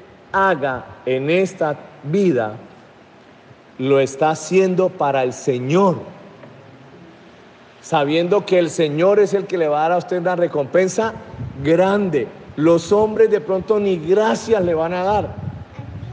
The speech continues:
Y si usted después de haber hecho algo ni gracias le dieron y usted se molestó,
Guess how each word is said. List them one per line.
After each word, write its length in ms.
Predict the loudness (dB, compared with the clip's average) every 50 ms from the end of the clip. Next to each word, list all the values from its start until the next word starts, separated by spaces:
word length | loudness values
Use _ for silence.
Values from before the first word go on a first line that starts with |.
| -16 -16 -18 -20 -20 -20 -20 -4 0
Y 140 | 0 0 0
si 180 | 0 0 -2
usted 300 | -2 -2 -2 0 2 2
después 300 | 2 2 2 2 2 2
de 60 | 2 2
haber 240 | 0 2 2 4
hecho 380 | 4 2 2 2 2 2 2 2
algo 320 | 2 0 2 2 2 2
ni 180 | 2 0 -2 -2
gracias 500 | 0 0 2 2 2 2 0 0 0 0
le 120 | 0 0
dieron 340 | 2 2 2 2 2 0 -2
y 60 | -4
usted 180 | -6 -4 -2 -2
se 160 | 0 0 0
molestó, 580 | 2 2 2 2 2 0 0 0 0 0 0